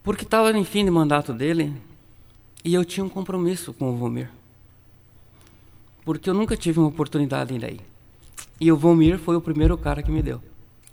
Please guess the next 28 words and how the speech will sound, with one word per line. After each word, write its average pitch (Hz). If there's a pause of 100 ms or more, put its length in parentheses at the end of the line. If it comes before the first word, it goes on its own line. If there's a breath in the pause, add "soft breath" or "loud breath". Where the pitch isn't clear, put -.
(500)
Correto? 139 (680 loud breath)
Então, 180 (320)
eu 170
sou 160
um 156
cara 151
que 156
tenho 156
gratidão. 165 (800 loud breath)
Eu 147
reconheço. 143 (480 loud breath)
Então, 160
eu 175
disse 165
pra 190
eles, - (320)
"Cara, -
eu 156
não 170
posso 160
agora, 147 (680 loud breath)
porque 190
eu 208
tenho 196
um 190
compromisso 185
com 208
ele. 143